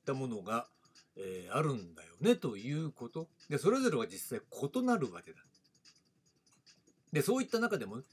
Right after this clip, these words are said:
今までなんで、えー、戦略、戦術っていうものをね、えー、戦略は、えー、どうやるか、そして戦術は何をやるか。この二つにね、絞って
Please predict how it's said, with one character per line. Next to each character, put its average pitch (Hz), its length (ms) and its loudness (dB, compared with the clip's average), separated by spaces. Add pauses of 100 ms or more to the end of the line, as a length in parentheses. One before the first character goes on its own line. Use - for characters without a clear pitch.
(340)
今 180 180 0
ま 247 120 4
で 156 100 2
な 160 180 4
ん 160 160 2
で、 113 200 -2 (160)
え 101 300 -10
ー、 - 60 -8
戦 139 220 0
略、 127 280 -2 (120)
戦 127 260 -2
術 120 220 -6
っ - 40 -18 (140)
て 110 60 -18
い - 20 -12
う 98 60 -14
も 98 80 -14
の 90 80 -12
を - 80 -16
ね、 202 160 -4 (420)
え 98 160 0
ー、 92 40 -4
戦 127 340 -4
略 117 320 -4
は、 190 240 4 (380)
え 90 240 -6
ー、 87 60 -18
ど 123 280 4
う 87 60 -8
や 90 120 -8
る 104 80 -4
か、 - 160 -12 (680)
そ 117 100 -12
し - 80 -8
て 208 180 4 (360)
戦 117 320 -6
術 113 220 -4
は 170 80 4
何 120 320 2
を 87 80 -12
や 92 100 -10
る 98 80 -12
か。 - 140 -18 (1400)
こ 139 120 -4
の 151 120 2
二 208 280 0
つ 226 120 -4
に 92 160 -6
ね、 147 140 -8 (300)
絞 147 300 -2
っ 220 40 -2
て 101 380 -6